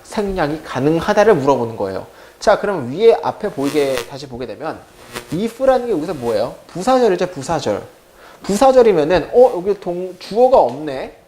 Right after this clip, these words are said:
틀린 거 아니야? 삼 번 찍으면 안 된다는 거예요.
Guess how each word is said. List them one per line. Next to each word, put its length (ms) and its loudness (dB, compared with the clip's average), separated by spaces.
틀린 320 -8
거 100 2
아니야? 320 0
삼 220 -12
번 160 -8
찍으면 400 -8
안 180 -10
된다는 460 -4
거예요. 260 -8